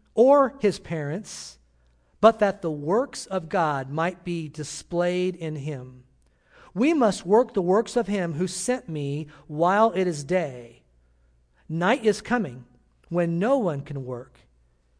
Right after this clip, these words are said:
As long as I am in the world, I am the light of the world." Having said these things, he spit on the ground and made mud with the saliva,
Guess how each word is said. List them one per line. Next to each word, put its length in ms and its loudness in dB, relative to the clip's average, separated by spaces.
As 200 -2
long 260 4
as 100 0
I 140 2
am 160 0
in 120 0
the 80 0
world, 500 0
I 120 0
am 180 -4
the 100 -6
light 440 -4
of 140 -8
the 80 -4
world." 480 -8
Having 260 2
said 340 0
these 260 -2
things, 420 -4
he 100 -4
spit 400 0
on 180 -2
the 80 -6
ground 540 -6
and 220 -6
made 260 -2
mud 420 -4
with 260 -4
the 80 -8
saliva, 680 -4